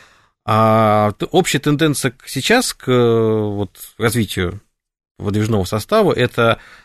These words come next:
а, э, главное, мы решили для себя всё-таки, что мы бу-, делаем сквозной проход, э, между вагонами.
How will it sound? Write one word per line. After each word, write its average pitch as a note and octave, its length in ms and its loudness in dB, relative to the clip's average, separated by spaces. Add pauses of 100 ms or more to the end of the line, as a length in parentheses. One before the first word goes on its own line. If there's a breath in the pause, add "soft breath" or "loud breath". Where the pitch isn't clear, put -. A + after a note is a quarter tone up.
(140 loud breath)
а, G#2 500 0 (360)
э, F2+ 200 -8 (100)
главное, G#2+ 480 2
мы B2+ 140 2
решили B2 380 0
для G#2 140 -2
себя G#2+ 300 0
всё-таки, - 460 -4
что - 180 -4
мы A#2 120 2
бу-, G2 340 -4 (140)
делаем G2 460 2
сквозной G#2 420 -4
проход, G2 600 -8
э, F#2 500 -2
между F#2 300 -4
вагонами. G#3 500 0